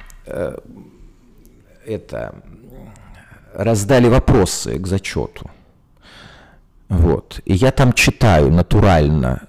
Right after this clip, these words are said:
Написать Лагранжан вот в какой-то там системе, э, вот.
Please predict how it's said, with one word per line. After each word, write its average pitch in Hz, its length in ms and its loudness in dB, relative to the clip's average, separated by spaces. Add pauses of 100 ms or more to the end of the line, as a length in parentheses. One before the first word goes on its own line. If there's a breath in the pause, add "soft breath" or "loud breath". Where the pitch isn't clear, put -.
Написать 110 540 2
Лагранжан 110 1000 2
вот - 140 -4
в - 100 -2
какой-то - 400 -2
там 98 200 0
системе, - 1080 -2
э, - 240 -14 (720)
вот. 95 760 -4